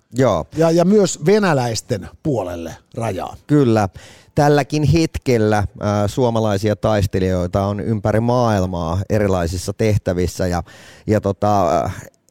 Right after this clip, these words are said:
Speaker 1: no okei, varmasti yksi tunnetuimmista näit-, näistä niin, tota, eurooppalaisista, ää,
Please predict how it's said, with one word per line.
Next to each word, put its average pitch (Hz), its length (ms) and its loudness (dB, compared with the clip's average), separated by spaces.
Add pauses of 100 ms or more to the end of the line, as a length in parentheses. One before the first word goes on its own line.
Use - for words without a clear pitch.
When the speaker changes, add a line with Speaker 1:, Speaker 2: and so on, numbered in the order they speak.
Speaker 1:
no 123 240 0
okei, 95 480 0 (140)
varmasti 117 580 0 (120)
yksi - 260 -4
tunnetuimmista 107 760 -2
näit-, 95 360 -4
näistä 101 400 -2
niin, 95 200 -4
tota, 90 360 -4
eurooppalaisista, 92 1120 0 (560)
ää, 78 480 -2